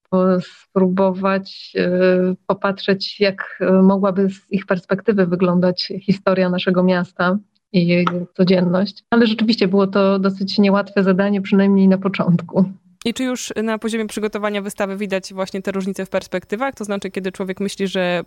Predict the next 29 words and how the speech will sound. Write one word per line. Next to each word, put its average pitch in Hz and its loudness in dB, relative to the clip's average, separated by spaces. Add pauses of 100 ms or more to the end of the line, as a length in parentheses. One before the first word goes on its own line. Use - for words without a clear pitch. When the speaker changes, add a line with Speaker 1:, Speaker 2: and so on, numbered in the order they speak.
(140)
Speaker 2:
potrzebuje 190 -2
pokazać 180 -6
historię 185 -6
Warszawy 175 -4
z - -12
perspektywy 180 -6
zwierzęcej, 185 -4
to 180 -4
zalewa 180 -2
go 170 -4
morze 185 -4
materiałów? 208 -4 (320)
Czy 220 -6
są 220 -2
jednak 202 -4
jakieś, 208 -6
em, 190 0 (380)
trudności 196 -4
w - -20
poszukiwaniu, 180 -4
czy 175 -10
też 175 -8
właśnie 170 -6
docieraniu 160 -4
do, 156 -4
do 160 -2
historii 156 -4
zwierzęcej 165 -4
Warszawy? 156 -8